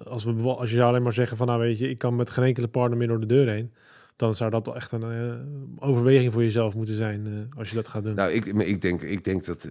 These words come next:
Speaker 2: hè, ik ben dus ook nooit, hè, dat waren nooit, eh,
Speaker 1: Nooit kennis of
Speaker 2: eh,
Speaker 1: vrienden?
Speaker 2: eh, nou, n-, nee, n-, nee, dat waren nooit. En daar, dat ging wel, heb ik altijd ervaren als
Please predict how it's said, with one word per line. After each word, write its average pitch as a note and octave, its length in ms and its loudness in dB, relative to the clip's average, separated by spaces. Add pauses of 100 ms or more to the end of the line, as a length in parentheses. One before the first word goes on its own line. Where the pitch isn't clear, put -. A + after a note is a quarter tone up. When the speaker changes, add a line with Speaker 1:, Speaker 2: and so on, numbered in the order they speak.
Speaker 2:
hè, G#2+ 200 0 (320)
ik F#2 380 -4
ben F2 180 0
dus E2 160 -4
ook G#2+ 140 -2
nooit, A2 340 2
hè, A2+ 180 0
dat F#2 240 -2
waren F2 380 0
nooit, G2+ 380 2
eh, E2 600 -2 (880)
Speaker 1:
Nooit B2+ 300 0
kennis C3 280 4
of C3 80 4
Speaker 2:
eh, A2+ 60 0
Speaker 1:
vrienden? A#2+ 380 2
Speaker 2:
eh, B2 80 -6
nou, A#2 320 4
n-, A2+ 120 -4 (140)
nee, A#2 280 6
n-, F#2+ 680 -4 (280)
nee, A#2+ 380 2
dat G2+ 180 -2
waren G2 280 2
nooit. A2+ 340 -2 (800)
En A2+ 280 2
daar, G#2 300 0 (480)
dat A2 180 -4
ging C3+ 280 2
wel, A2+ 520 0 (180)
heb G#2+ 160 -4
ik G#2+ 180 -4
altijd C3+ 340 2
ervaren G2+ 640 0
als F#2 500 -4